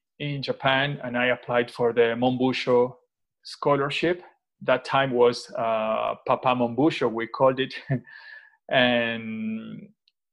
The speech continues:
and I was, um, lucky. I was one, one of the two students, uh, granted that year.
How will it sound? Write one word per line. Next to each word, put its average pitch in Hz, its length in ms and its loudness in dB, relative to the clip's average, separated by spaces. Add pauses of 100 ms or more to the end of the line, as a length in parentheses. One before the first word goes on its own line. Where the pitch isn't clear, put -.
(140)
and 131 320 -6
I 139 100 0
was, 147 600 0 (100)
um, 127 540 -4
lucky. 123 640 -2 (640)
I - 20 -4
was 127 300 -6
one, 127 380 -2 (160)
one 131 320 -4
of 123 120 -6
the 120 120 -2 (100)
two 127 760 -2 (300)
students, 120 800 -4
uh, 117 640 -2
granted 127 680 -2
that 123 280 2
year. 117 460 -2